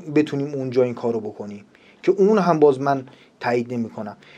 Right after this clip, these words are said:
ولی مثلاً فرض کنید حسابدار می‌خوان، دویست نفر حسابدار میاد مثلاً دم در اون شرکت وای میسه و اینها نشون می‌ده که در کشورمون یک ضعف‌هایی وجود داره و ما به عنوان مدرسین و مشاورین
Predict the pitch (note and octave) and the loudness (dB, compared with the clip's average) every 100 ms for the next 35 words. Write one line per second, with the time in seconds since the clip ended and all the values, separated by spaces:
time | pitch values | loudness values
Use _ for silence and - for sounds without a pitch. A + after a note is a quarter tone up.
0 | _ F3 B3+ C#4 B3+ A#3+ C4 B3+ C4+ A#3+ | _ 4 4 6 6 6 4 6 4 4
1 | C#4 G#3+ G#3 G3 F#3+ F#3+ A#3 A#3+ F#3 C3 | 2 4 4 6 4 8 8 8 4 2
2 | B2 A#2 C#3 F#3 A#3 A#3+ A3+ A3 G3+ F#3+ | 0 -4 -2 0 2 4 6 8 8 6
3 | E3 F3+ F#3+ F#3+ F#3 C3+ D3+ D3+ D3+ D3 | 6 6 6 4 2 -2 0 2 2 4
4 | D3 C#3+ D3 - - A#2+ A#2+ A#2 A2+ G#2 | 4 0 -8 -10 -6 -4 -4 -2 -4 -4
5 | G2 - - _ _ _ _ _ _ - | -14 -20 -20 _ _ _ _ _ _ -20
6 | _ - A#2+ C3+ C3+ D3 C#3+ D#3 F#3+ F#3 | _ -4 2 2 2 -2 -2 2 4 4
7 | F#3 F#3+ G3 G3 G3+ G3 - - - _ | 2 2 2 4 4 4 -2 -20 -20 _
8 | - C#3 C#3+ C#3 C#3 - E3+ G#3 G#3 G3+ | 4 6 6 2 -2 0 2 2 2 0
9 | G3+ F#3+ C#3+ C#3+ D3 C#3 - D#3+ F#3+ C#3 | 0 -2 -2 0 0 -4 0 4 4 2
10 | A#2 A2+ A2 G#2+ A2 B2+ D3+ G3+ G3 E3+ | -4 -6 -6 -6 -6 -4 2 4 6 6
11 | D3 D3 D3 C#3+ - - - - C#3+ C#3+ | 6 4 4 -2 -6 -20 -14 -2 0 2
12 | C#3+ C#3+ C#3 F#3+ F3+ C#3+ C#3 B2+ C3 C3 | 4 4 2 -2 2 2 0 2 4 6
13 | C3+ E3+ G#3 D3 | 4 4 2 2